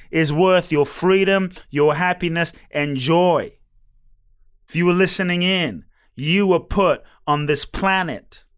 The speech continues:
to express your soul's gifts, your soul's creativity, your soul's magnificence, not to live simply, uh, mediocrity and just surviving and paying the bills.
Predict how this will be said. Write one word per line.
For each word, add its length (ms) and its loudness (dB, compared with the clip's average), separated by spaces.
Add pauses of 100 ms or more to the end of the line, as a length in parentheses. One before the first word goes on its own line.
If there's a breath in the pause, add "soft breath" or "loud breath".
(300 loud breath)
to 220 2
express 720 -2
your 200 0
soul's 800 0 (400 soft breath)
gifts, 560 -2 (160 loud breath)
your 240 -2
soul's 520 2 (280)
creativity, 920 -2 (200 loud breath)
your 200 0
soul's 540 0 (180 loud breath)
magnificence, 1160 0
not 260 -2
to 100 -8
live 440 0
simply, 600 -2 (280 loud breath)
uh, 200 -2
mediocrity 1040 0
and 140 -6
just 300 -2 (160 loud breath)
surviving 760 -2
and 160 -8
paying 360 0
the 60 -6
bills. 760 -2